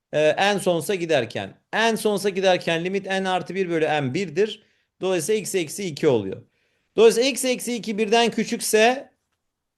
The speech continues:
kesinlikle converge eder. Bu da x eksi iki küçüktür bir demek mutlak değer. X bir ile üç arasındayken. X eksi iki büyüktür bir iken bu da demektir ki bir ile üç dışı, aralığı dışındakilerde kesinlikle diverge eder.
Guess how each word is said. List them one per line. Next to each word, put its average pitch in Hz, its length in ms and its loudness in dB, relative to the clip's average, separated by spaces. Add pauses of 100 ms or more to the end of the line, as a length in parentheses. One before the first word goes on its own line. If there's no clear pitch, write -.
kesinlikle 226 720 2
converge 202 500 2
eder. 123 420 -2 (500)
Bu 214 140 -4
da 226 100 2
x 220 200 -2
eksi 220 240 -6
iki 190 140 -12
küçüktür 180 460 -4
bir 185 160 0
demek 170 340 4
mutlak 165 420 0
değer. 170 360 4
X 202 240 -6
bir 202 140 0
ile 214 100 6
üç 208 160 0
arasındayken. 107 760 2 (380)
X 240 260 0
eksi 233 300 4
iki 208 240 0
büyüktür 220 480 2
bir 226 140 2
iken 196 460 2 (240)
bu 185 120 -6
da 202 120 0
demektir 190 500 -2
ki 226 320 0
bir 190 220 0
ile 196 140 4
üç - 280 -4
dışı, 180 280 -2
aralığı 180 380 2
dışındakilerde 160 800 0
kesinlikle 156 580 -2
diverge 120 400 2
eder. 208 320 2